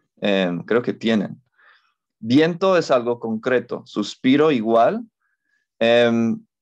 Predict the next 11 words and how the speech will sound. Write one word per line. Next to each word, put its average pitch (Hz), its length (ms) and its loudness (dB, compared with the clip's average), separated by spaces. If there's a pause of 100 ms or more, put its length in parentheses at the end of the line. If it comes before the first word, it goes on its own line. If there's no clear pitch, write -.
(880)
ahora 147 400 2
entramos 151 420 -4
aquí, 131 600 -6
nada 143 840 0
sí 131 340 -8
es 131 180 -2
algo 117 300 0
más 104 260 -4
abstracto, 127 680 -6 (360)
vaciedad, 104 800 -2 (260)
ilusión. 107 880 -4